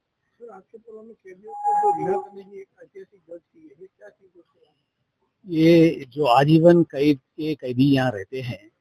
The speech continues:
Speaker 2: तो उनके अच्छे बर्ताव के कारण सरकार के पास में ऐसा सत्ता रहता है, तो उनका सजा में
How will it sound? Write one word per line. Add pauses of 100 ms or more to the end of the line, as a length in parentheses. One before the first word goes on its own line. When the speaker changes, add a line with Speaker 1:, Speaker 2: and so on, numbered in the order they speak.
Speaker 2:
तो
उनके
अच्छे
बर्ताव
के
कारण (520)
सरकार
के
पास
में
ऐसा
सत्ता
रहता
है,
तो
उनका
सजा
में